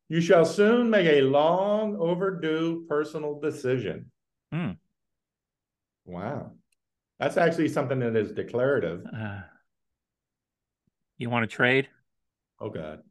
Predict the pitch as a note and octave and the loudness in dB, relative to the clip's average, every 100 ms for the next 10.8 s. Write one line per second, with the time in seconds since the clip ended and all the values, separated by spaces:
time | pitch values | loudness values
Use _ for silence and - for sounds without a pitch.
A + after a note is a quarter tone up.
0 | _ A#2+ B2+ C#3+ C3+ A#2+ A#2+ - F#2 G2 | _ -6 0 2 2 2 0 -4 -12 -14
1 | _ _ _ _ _ _ _ _ _ _ | _ _ _ _ _ _ _ _ _ _
2 | _ _ _ _ _ _ _ _ _ B2 | _ _ _ _ _ _ _ _ _ 0
3 | C3+ D#3 D3+ D3 D3 C3 A#2 A2 G#2 A#2 | 4 6 8 8 4 2 2 0 -2 -6
4 | G#2+ A2+ G#2+ G2+ A2+ A2+ - G2 - _ | -2 -2 -2 -2 -2 -2 -4 -12 -14 _
5 | _ _ _ _ - A2+ C#4+ E4 B3 - | _ _ _ _ -14 -12 -10 -8 -10 -10
6 | - - _ _ _ _ _ _ _ _ | -12 -18 _ _ _ _ _ _ _ _
7 | _ _ - - G#2+ C3 F2 G2+ F3 - | _ _ -20 -14 -10 -8 -8 -8 -10 -12
8 | - _ _ - - _ _ _ - _ | -18 _ _ -20 -20 _ _ _ -18 _
9 | - - _ - D#3 _ - C3+ D3 E3 | -12 -12 _ -14 -14 _ -4 -2 2 4
10 | A#3 - - - _ - - G3 | 4 2 -8 -18 _ -6 0 0